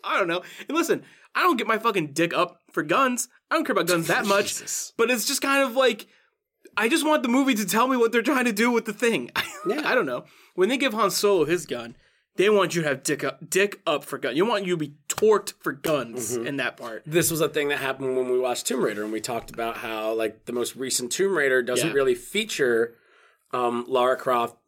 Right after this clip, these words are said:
Speaker 2: using guns. Like,
Speaker 1: She
Speaker 2: she's
Speaker 1: used her,
Speaker 2: using
Speaker 1: she used her
Speaker 2: bow
Speaker 1: bows,
Speaker 2: and all that
Speaker 1: yeah.
Speaker 2: stuff that's from, like, the new games and everything. And then at the end of that one, you're given something that's like, "Oh, perhaps." Like,
Speaker 1: Ah,
Speaker 2: aha,
Speaker 1: maybe.
Speaker 2: we could go on.
Speaker 1: It's 'cause she, you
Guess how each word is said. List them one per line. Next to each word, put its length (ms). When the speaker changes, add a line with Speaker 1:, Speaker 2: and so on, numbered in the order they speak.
Speaker 2:
using 540
guns. 400
Like, 60
Speaker 1:
She 100
Speaker 2:
she's 100
Speaker 1:
used 0
her, 60
Speaker 2:
using 160
Speaker 1:
she 80
used 140
her 40
Speaker 2:
bow 140
Speaker 1:
bows, 460
Speaker 2:
and 100
all 100
that 100
Speaker 1:
yeah. 40
Speaker 2:
stuff 260
that's 200
from, 140
like, 140
the 80
new 160
games 300
and 80
everything. 340
And 100
then 120
at 140
the 200
end 300
of 100
that 260
one, 420
you're 140
given 280
something 420
that's 140
like, 200
"Oh, 320
perhaps." 480
Like, 220
Speaker 1:
Ah, 160
Speaker 2:
aha, 300
Speaker 1:
maybe. 180
Speaker 2:
we 60
could 100
go 200
on. 240
Speaker 1:
It's 200
'cause 180
she, 180
you 60